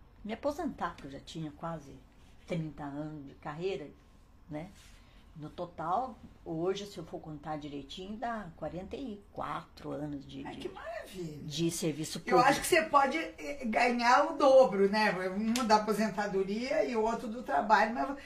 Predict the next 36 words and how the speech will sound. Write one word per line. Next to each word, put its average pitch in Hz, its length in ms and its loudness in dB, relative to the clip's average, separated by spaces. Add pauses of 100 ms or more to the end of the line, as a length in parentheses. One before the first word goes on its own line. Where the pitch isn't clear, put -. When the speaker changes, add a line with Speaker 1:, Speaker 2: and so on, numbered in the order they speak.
(160)
Speaker 1:
É. - 240 10
Speaker 2:
muito, 359 300 4
você 320 360 2
tá 330 140 8
muito 311 240 -4
produtiva 320 800 0
ainda, 226 380 2
Speaker 1:
Então, 403 200 0
Speaker 2:
Meire. 175 460 0
Speaker 1:
aí 233 240 2
o 262 60 -2
que 285 100 -2
aconteceu? 269 840 2 (440)
Eu, 220 240 2
eu 214 180 2
terminei 240 920 2 (140)
e 214 480 -8
falei 196 180 -2
assim, 196 200 -6
"Não, 156 300 -4
agora 160 320 -4
acho 170 140 -12
que 190 80 -10
é 190 60 -6
hora 185 200 -4
de 185 80 -6
eu 196 100 -6
aposentar." 196 640 -6
E 202 60 -2
tava 220 240 -2
aquela 294 280 -2
confusão, 233 1080 0
né, 226 240 -2
de, 185 160 -8
de, 170 180 -6
de, 160 520 -4